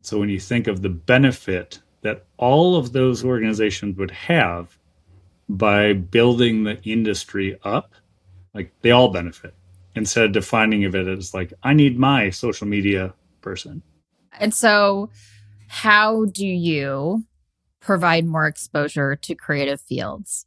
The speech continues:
Speaker 2: for folks that might not have it otherwise?
Speaker 1: There are a lot of programs that focus on internships and trying to provide hands-on, tangible, work-related experience, which is super helpful. It builds a resume, it builds relationships.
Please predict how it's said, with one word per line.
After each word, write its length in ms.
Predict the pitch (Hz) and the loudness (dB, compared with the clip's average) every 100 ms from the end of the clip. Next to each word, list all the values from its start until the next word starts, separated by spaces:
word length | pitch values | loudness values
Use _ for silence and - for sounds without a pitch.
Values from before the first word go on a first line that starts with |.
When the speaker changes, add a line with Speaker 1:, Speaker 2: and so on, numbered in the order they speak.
| _ | _
Speaker 2:
for 480 | - 151 143 143 143 | -2 0 0 0 -2
folks 220 | - 156 | -4 -4
that 100 | 175 | -4
might 160 | 165 147 | -4 -4
not 140 | 135 | -4
have 120 | 147 127 | -6 -8
it 80 | |
otherwise? 540 | 123 120 110 117 - - _ _ _ _ | -8 -10 -12 -14 -16 -20 _ _ _ _
Speaker 1:
There 180 | 117 139 | 0 2
are 60 | 160 | 4
a 40 | |
lot 240 | 131 131 147 | 4 2 0
of 120 | 127 | -2
programs 640 | 127 117 120 117 117 92 | -2 0 0 0 0 -4
that 260 | 98 104 95 _ _ | -4 -4 -4 _ _
focus 420 | - - 101 95 | -12 -6 -4 -4
on 140 | 104 98 | -4 -2
internships 800 | 95 95 110 110 - 135 - - | 0 0 -2 -2 -2 -2 -4 -8
and 220 | 101 95 | -6 -6
trying 240 | 98 101 | -4 -4
to 100 | 98 | -2
provide 640 | 87 - 107 98 98 95 92 _ | -6 -6 -6 -2 -2 -2 -6 _
hands-on, 960 | - 117 113 107 110 110 110 107 101 95 _ _ | -8 -2 0 0 0 0 0 -2 -4 -6 _ _
tangible, 680 | - 113 113 107 113 110 101 | -8 -4 -2 -2 0 0 0
work-related 1120 | 95 104 104 110 98 95 98 98 101 98 92 _ _ _ _ _ | -2 -4 -4 -4 -4 -2 0 0 0 -2 -6 _ _ _ _ _
experience, 760 | 95 - 123 117 165 247 - - _ _ - | -12 -4 0 4 2 0 -10 -20 _ _ -2
which 240 | 117 123 | 0 2
is 120 | 135 | 0
super 320 | - 180 175 | 2 2 2
helpful. 600 | 123 123 - 135 131 123 107 | 0 -2 0 2 2 2 0
It 180 | 85 | -4
builds 240 | - 117 98 | 0 0 0
a 60 | |
resume, 560 | 90 123 139 123 127 120 | -2 0 0 2 0 2
it 160 | 107 98 | -2 -2
builds 240 | 95 85 | -6 -6
relationships. 920 | 92 98 110 - 123 - 120 - - | -4 0 -2 0 -4 0 -2 -4 -20